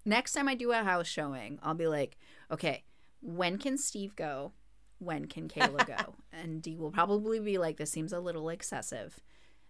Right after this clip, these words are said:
Speaker 1: And I was like, "Well, you know how Kayla wanted a haunted house?"
Speaker 2: I don't.
Speaker 1: I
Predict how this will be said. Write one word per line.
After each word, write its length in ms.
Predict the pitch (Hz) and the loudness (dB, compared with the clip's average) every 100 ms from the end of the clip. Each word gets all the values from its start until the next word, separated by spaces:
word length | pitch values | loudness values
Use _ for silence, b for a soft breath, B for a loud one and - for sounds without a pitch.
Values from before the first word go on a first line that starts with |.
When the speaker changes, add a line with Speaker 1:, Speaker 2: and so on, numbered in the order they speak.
| - | -8
Speaker 1:
And 100 | 151 | -6
I 120 | 143 | -4
was 160 | 143 143 | -4 -6
like, 160 | 139 | -4
"Well, 100 | 165 | -4
you 100 | 175 | -2
know 80 | 175 | -2
how 120 | 202 | -2
Kayla 300 | 208 180 170 | -2 0 0
wanted 300 | 165 190 180 | 0 -2 -2
a 60 | 160 | -4
haunted 320 | 156 143 190 | -4 -6 -6
house?" 380 | - 104 - - | -10 -10 -8 6
Speaker 2:
I 100 | 180 | 6
don't. 340 | 180 170 143 - | 6 -2 -4 -4
Speaker 1:
I 120 | 175 | -6